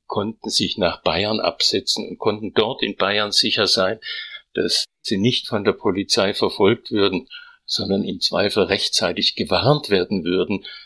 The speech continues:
wenn die Polizei aus anderen Ländern sie im Zusammenhang mit politischen Morden behelligen würde. Also so war es beispielsweise bei Matthias Erzberger, der neunzehnhunderteinundzwanzig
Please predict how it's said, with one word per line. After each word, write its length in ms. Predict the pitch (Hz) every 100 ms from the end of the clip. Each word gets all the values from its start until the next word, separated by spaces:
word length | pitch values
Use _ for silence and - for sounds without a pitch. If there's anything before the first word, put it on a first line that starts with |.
| _
wenn 180 | 104 95
die 100 | 104
Polizei 640 | 98 85 - - 85 104
aus 260 | 92 -
anderen 440 | - 98 92 90 87
Ländern 560 | 82 85 95 98 95
sie 320 | 85 - 87 90
im 100 | 87
Zusammenhang 680 | 107 90 85 92 87 90
mit 180 | 87 -
politischen 600 | - 85 92 - - -
Morden 360 | 87 85 87 98
behelligen 560 | 87 - 90 98 98 95
würde. 240 | 87 90 - - -
Also 260 | 95 - 90
so 180 | 101
war 120 | 90 90
es 140 | -
beispielsweise 640 | 87 85 95 - 87 87 92
bei 140 | 90
Matthias 540 | 87 90 95 87 87
Erzberger, 720 | - 98 - - 85 87 98 - - - - - -
der 100 | 87
neunzehnhunderteinundzwanzig 1600 | 87 92 101 90 95 80 90 117 104 - 95 95 - 92 -